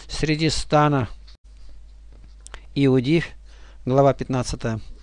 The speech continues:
Когда бывшие в шатрах услышали о том, что случилось,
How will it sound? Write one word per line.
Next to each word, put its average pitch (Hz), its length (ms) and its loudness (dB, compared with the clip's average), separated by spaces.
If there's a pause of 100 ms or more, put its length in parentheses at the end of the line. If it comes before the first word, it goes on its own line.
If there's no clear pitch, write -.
(280)
Когда 147 260 6
бывшие 165 420 4
в - 40 0
шатрах 160 440 2
услышали 151 600 0
о 147 80 4
том, 156 260 0
что 165 280 2
случилось, 165 800 0